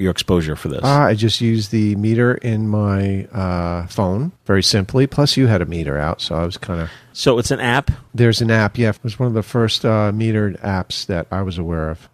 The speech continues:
Speaker 1: Do you give any thought to, like, when I handed you the camera, did you give any thought as to how you were going to shoot this roll of film?
Speaker 2: Nope. Just started walking around, seeing what was going on.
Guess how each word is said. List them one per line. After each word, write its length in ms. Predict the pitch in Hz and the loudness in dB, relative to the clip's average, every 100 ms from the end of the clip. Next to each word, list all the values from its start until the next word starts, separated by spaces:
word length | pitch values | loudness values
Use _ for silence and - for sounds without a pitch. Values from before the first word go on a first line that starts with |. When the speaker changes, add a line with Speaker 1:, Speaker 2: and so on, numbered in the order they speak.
| 175 | -10
Speaker 1:
Do 80 | 147 | -2
you 140 | 214 | 0
give 180 | 208 226 | 0 0
any 160 | 196 185 | 2 0
thought 500 | - 156 143 147 147 | 0 2 2 2 -2
to, 260 | - 143 131 | -2 0 2
like, 160 | 127 | 0
when 80 | 139 | -2
I 40 | 135 | -2
handed 300 | 180 175 147 | -2 -4 -6
you 120 | 135 | -8
the 40 | |
camera, 360 | 127 151 135 113 | -4 -2 -2 -2
did 220 | 104 110 | -4 -4
you 100 | 139 | -2
give 220 | 151 165 | 2 0
any 240 | 143 147 135 | 2 -2 -2
thought 420 | - 127 117 120 - | -4 0 0 0 -2
as 180 | 117 - | -4 -4
to 140 | 101 | -6
how 440 | 98 - 120 117 | -4 2 4 4
you 200 | 120 120 | 4 2
were 80 | 117 | 2
going 240 | 113 110 110 - | 2 0 -2 -4
to 180 | 113 104 - _ _ _ | -4 -4 -10 _ _ _
shoot 320 | - - 139 120 | -6 -2 -2 -2
this 180 | 123 | -4
roll 180 | 131 120 | 0 0
of 80 | 117 | 0
film? 300 | - 127 139 | -4 -8 -8
Speaker 2:
Nope. 220 | 160 180 _ _ | -8 -8 _ _
Just 160 | 143 - | -8 -2
started 240 | 151 143 | 2 4
walking 320 | 131 131 143 | 4 4 2
around, 240 | 131 131 131 | -2 0 -2
seeing 280 | - 127 | -4 -4
what 120 | 123 135 | -4 -6
was 120 | 120 | -8
going 280 | 123 113 113 | -6 -4 -4
on. 300 | 95 98 | -4 -6